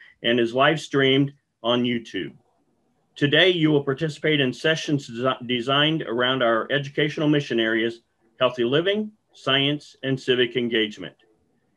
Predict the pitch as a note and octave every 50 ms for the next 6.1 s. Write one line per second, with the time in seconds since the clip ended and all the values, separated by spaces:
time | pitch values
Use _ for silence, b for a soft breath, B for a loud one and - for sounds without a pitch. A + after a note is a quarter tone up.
0 | _ _ _ _ - C#3 C#3 C#3 B2+ A#2 - - D#3 G3 G#3+ F3 C#3 C3 A#2 A2
1 | A#2+ A#2 - _ - B2 A#2+ A#2 A#2 A#2 A#2+ C3+ D3 E3 E3+ E3+ - C#3 C3 B2
2 | - - - - E3+ E3+ F3 F3+ D#3+ C3+ A#2+ A#2+ B2 A#2 A2+ B2+ C3 C#3 C#3+ C#3
3 | B2+ A#2 A#2 - - D3 D3 D3+ D3 D3+ C#3+ D3+ D#3+ D#3+ D3 - A2+ G#2+ A2+ A#2
4 | B2+ C3 C3 C3 C3 C3 A#2+ - - - D3+ D3 - - - C#3+ C#3 C#3 C3+ C3
5 | B2+ A#2 A#2 B2 C3+ D3+ E3+ E3+ - E3+ C#3+ - - D#3+ D#3 D#3 D3+ - F3+ F#3+
6 | G3 -